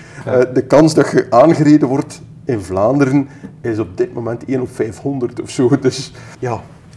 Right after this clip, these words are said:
Speaker 2: dat, dat, dat zet meteen bomen in het juiste perspectief als het gaat over veiligheid.
Speaker 1: Ja. Gebruik je dat vaak, of moet je dat vaak gebruiken, die, die scan, waarin, eh, mensen echt moeten worden aangetoond, dit en dit zit in de boom?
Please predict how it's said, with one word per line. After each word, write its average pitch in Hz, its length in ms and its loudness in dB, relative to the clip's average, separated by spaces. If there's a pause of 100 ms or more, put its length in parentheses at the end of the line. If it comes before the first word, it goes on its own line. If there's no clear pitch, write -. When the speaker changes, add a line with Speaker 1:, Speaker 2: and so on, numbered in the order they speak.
(140)
Speaker 2:
dat, 107 240 -4
dat, 113 220 -6
dat 113 140 -2
zet 117 200 -4 (220)
meteen 120 600 -4 (180)
bomen 113 380 -2
in 107 80 -4
het 98 80 -12
juiste 110 280 -8
perspectief 107 540 -12
als 107 120 -8
het 107 120 -12
gaat 117 180 -10
over 92 200 -12
veiligheid. 92 400 -16 (120)
Speaker 1:
Ja. 107 180 -10 (380)
Gebruik 127 360 0
je 151 80 -2
dat 143 140 -2
vaak, 160 380 -2 (160)
of - 220 -6
moet 139 180 -4
je 156 80 0
dat 143 120 -4 (100)
vaak 143 260 -6
gebruiken, 139 440 -6
die, 135 320 -6
die 127 120 -4
scan, 143 480 -6
waarin, 120 340 -6
eh, 117 140 -4
mensen 120 460 -10
echt 123 180 -14 (600)
moeten 127 200 -10
worden 113 180 -4
aangetoond, 117 580 -6
dit 120 160 -8
en 110 160 -8
dit 117 200 -10
zit - 180 -16
in 113 140 -12
de 110 60 -12
boom? 117 240 -14